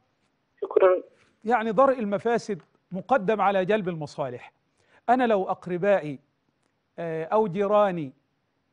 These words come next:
Speaker 2: هيسببوا لي مشاكل مع زوجي أو مع أولادي، ومشاكل كبيرة ربما تصل إلى الطلاق، يبقى أنا ليس بيني وبين هؤلاء المتسببون في الطلاق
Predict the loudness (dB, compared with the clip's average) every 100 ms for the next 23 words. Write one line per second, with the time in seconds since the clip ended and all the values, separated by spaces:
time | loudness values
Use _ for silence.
0 | -10 -8 -6 -6 -8 -6 -6 -4 -4 -6
1 | -6 -6 -6 -6 -6 -6 -6 -8 -8 -6
2 | -4 -4 -4 -4 -6 -2 -2 -2 -8 -16
3 | _ _ -12 -10 -4 -4 -6 -10 -8 -4
4 | -2 -2 -4 -4 -6 -6 -6 -6 -4 -4
5 | -4 -2 0 0 -2 -20 _ _ -6 0
6 | 0 0 -4 -2 -4 -2 -2 -2 -2 -4
7 | -2 -2 -4 -4 -2 -2 -2 -2 0 -2
8 | -6 _ _ _ -8 -8 -8 -10 -8 -6
9 | -4 -4 -4 -6 -8 -6 -2 2 2 0